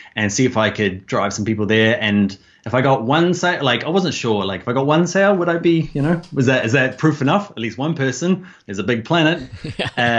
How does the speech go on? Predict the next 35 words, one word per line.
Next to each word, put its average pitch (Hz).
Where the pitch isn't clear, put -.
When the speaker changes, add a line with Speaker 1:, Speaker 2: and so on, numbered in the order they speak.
Speaker 1:
Um, 110
so 123
that, 113
that 120
was 107
it. 117
I 110
kinda 113
had, 110
like, 101
a, 95
what -
do 101
you 101
call 110
it? 95
A 95
minimum 117
viable 107
product. 98
I 98
just 101
kinda 104
got 104
something 117
up. 104
It -
was 95
pretty 107
hacked -
together, 104
pretty 107
crappy, 101
but 95
it's, -